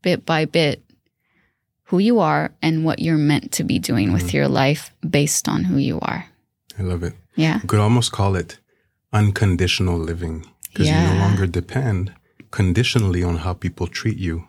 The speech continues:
Speaker 2: how they see you,
Speaker 1: Mm-hmm.
Speaker 2: and how they could sometimes even contaminate you with their own vision of what you should be doing
Speaker 1: Mm-hmm.
Speaker 2: and your own goals.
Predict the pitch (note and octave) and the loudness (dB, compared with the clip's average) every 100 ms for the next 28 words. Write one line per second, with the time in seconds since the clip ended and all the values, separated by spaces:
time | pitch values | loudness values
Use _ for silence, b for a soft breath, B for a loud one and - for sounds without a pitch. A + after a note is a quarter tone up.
0 | _ - F2 F2 - G#2+ G2 E2 D#2 _ | _ -6 -4 -2 -2 -2 -2 -2 -6 _
1 | b A3 F#3+ F#3 F#3+ F2+ F#2+ F#2 - G2 | b 0 2 4 4 4 2 0 -2 -2
2 | - C3+ D#3 C3+ G2 F2+ F#2+ F#2+ G2+ - | 0 0 -2 0 0 0 0 0 -2 0
3 | F#2+ F2 A#2+ B2+ D3 G2+ E2 - E2+ D#2+ | -4 -4 -2 0 2 2 -2 -6 -6 -6
4 | F#2 _ _ _ - F#2+ - F#2 A2 C3 | -10 _ _ _ -4 -4 -2 -2 0 2
5 | B2+ G2 E2+ E2 D#2 E2 D#2+ G2+ - F2 | 2 0 0 -2 -4 -6 -4 -4 -2 -6
6 | E2+ G3+ G2 - E3+ F#3 - F2 E2+ E2+ | 0 2 4 4 2 0 -4 -2 0 2
7 | G#2+ A2+ D2+ C#2+ D2 - | 2 2 -2 -8 -12 -14